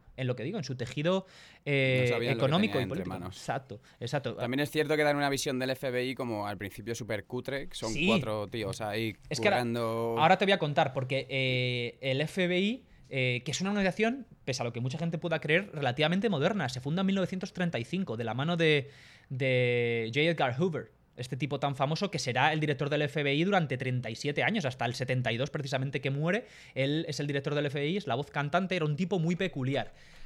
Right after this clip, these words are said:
Speaker 1: Eh, cuando funda el F B I, él, pues, tiene, eh, voluntad, por supuesto, de crear un cuerpo mucho más robusto,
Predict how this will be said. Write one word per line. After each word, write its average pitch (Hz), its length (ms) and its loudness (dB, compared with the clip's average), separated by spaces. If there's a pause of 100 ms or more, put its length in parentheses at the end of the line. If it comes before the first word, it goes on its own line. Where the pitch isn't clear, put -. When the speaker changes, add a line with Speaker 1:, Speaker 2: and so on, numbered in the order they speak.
Speaker 1:
Eh, 131 280 0
cuando 139 280 0
funda 175 300 2
el 185 80 4
F 185 220 -2
B 196 120 0
I, 233 180 0
él, 254 300 -2
pues, 139 420 -2 (160)
tiene, 175 460 0 (880)
eh, 127 600 0 (680)
voluntad, 139 520 2
por 147 140 -2
supuesto, 160 520 -2
de 120 140 -4
crear 120 240 -2
un 135 140 -4
cuerpo 170 300 0
mucho 123 220 -6
más 139 140 0
robusto, 135 560 -4